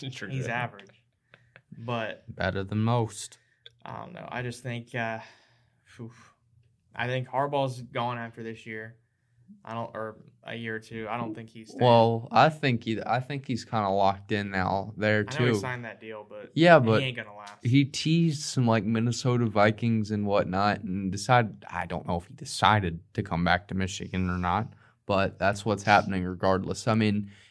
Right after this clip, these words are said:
Speaker 3: and at this point, you're having to lock in these college coaches, for long periods of time. I mean, Mel Tucker just signed, like, a ten-year deal. James Franklin has been signing ten-year deals and stuff like that. I mean, these aren't necessarily the cream of the crop in
Speaker 2: Well, Michigan
Speaker 3: college
Speaker 2: State
Speaker 3: football.
Speaker 2: gets a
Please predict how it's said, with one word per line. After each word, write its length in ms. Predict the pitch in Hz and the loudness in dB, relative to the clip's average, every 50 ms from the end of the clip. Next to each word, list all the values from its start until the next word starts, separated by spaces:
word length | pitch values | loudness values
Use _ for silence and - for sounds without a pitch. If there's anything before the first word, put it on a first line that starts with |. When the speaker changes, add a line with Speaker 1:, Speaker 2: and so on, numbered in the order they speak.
| - | -6
Speaker 3:
and 340 | 113 110 117 113 110 104 - - _ _ | -2 0 2 2 0 -2 -6 -14 _ _
at 200 | - 110 117 113 | 0 0 2 4
this 200 | 120 165 214 - | 4 2 2 2
point, 300 | - - - 196 190 165 | 0 0 2 2 2 4
you're 120 | - 151 156 | 4 4 8
having 280 | 160 165 165 160 151 143 | 8 8 8 6 4 0
to 80 | 131 | 2
lock 300 | 135 139 143 143 139 - | 4 4 4 2 0 -4
in 100 | 151 147 | -4 -2
these 220 | 139 135 135 131 - | 0 2 0 0 2
college 400 | - 139 143 165 175 160 - - | 4 4 4 6 4 2 0 -2
coaches, 560 | - 110 104 101 101 85 87 87 - - - _ _ _ _ _ _ _ _ | 0 0 0 0 -2 -6 -8 -8 -10 -14 -20 _ _ _ _ _ _ _ _
for 460 | - - - 110 104 98 98 95 92 - - | -10 0 2 2 4 4 2 0 -4 -6 -6
long 380 | 110 110 107 104 107 104 104 | -2 2 2 2 2 0 -2
periods 400 | 104 - 117 107 104 101 101 98 | -4 -2 0 2 2 2 0 -4
of 100 | 104 104 | -8 -8
time. 280 | 101 - 104 101 101 98 | -4 0 0 0 0 0
I 40 | 98 | -2
mean, 260 | 98 101 95 98 95 | -4 -4 -4 -4 0
Mel 220 | 98 113 131 139 | 2 2 2 2
Tucker 420 | 131 - - 147 147 151 151 143 131 | 0 0 -2 -2 -2 -2 -2 -2 -2
just 220 | 123 127 127 - | -2 -4 -4 -4
signed, 180 | - 135 127 127 | -2 -2 0 0
like, 160 | 127 127 - | 0 -2 -2
a 60 | 135 | -4
ten-year 480 | 127 131 - 139 139 139 135 135 139 135 | -6 -4 -2 -2 0 0 0 0 0 0
deal. 400 | 131 131 147 147 123 95 98 101 - - _ _ | 0 0 2 2 2 0 -2 -6 -16 -20 _ _
James 280 | - 135 135 139 135 131 | -2 0 2 2 0 0
Franklin 640 | - - 147 147 147 147 147 117 101 98 95 98 101 - _ | -2 -4 -4 -4 -4 -4 -4 -4 -4 -4 -6 -10 -14 -20 _
has 80 | _ - | _ -10
been 180 | - 117 113 104 | -4 -4 -4 -2
signing 400 | - - 117 110 107 104 104 101 | -2 -2 0 0 0 -2 -6 -6
ten-year 400 | - - 117 110 104 104 101 98 | -4 -2 -2 -2 0 -2 -4 -4
deals 440 | 92 95 98 95 92 90 87 90 92 | -4 -4 -2 -2 -2 -4 -4 -6 -6
and 180 | 90 90 87 | -6 -6 -6
stuff 380 | - - - - 98 95 98 - | -8 -8 -2 -2 -2 -2 -2 -2
like 220 | 101 98 95 101 | -4 -4 -4 -4
that. 240 | - - 90 90 - - | -6 -4 -4 -4 -6 -6
I 80 | 107 107 | -4 -4
mean, 380 | 107 101 101 95 95 98 98 - _ _ _ _ _ _ | -4 -4 -4 -6 -8 -10 -10 -16 _ _ _ _ _ _
these 240 | - 104 117 135 139 | -2 0 2 2 4
aren't 160 | 147 135 98 - | 2 2 2 2
necessarily 500 | 123 123 - - - - 147 131 123 117 | 0 0 0 -2 0 2 2 4 4 2
the 100 | 90 92 | 0 -4
cream 340 | - - - 135 131 123 117 | -8 -4 0 2 2 4 2
of 60 | 104 | 0
the 80 | 101 | 0
crop 440 | 101 101 - 131 131 127 117 - - 104 | -4 2 4 4 6 4 4 0 -2 -6
in 320 | 101 98 95 95 98 95 | -4 -4 -4 -4 -6 -8
Speaker 2:
Well, 120 | - 156 143 | -8 -8 -8
Michigan 120 | 131 135 139 | -4 2 4
Speaker 3:
college 260 | 123 113 110 98 92 | 4 4 4 4 0
Speaker 2:
State 140 | 127 135 127 | 0 0 0
Speaker 3:
football. 240 | 135 135 104 95 92 | 0 2 0 2 0
Speaker 2:
gets 120 | 127 127 | 0 -4
a 140 | 120 113 110 | -8 -14 -14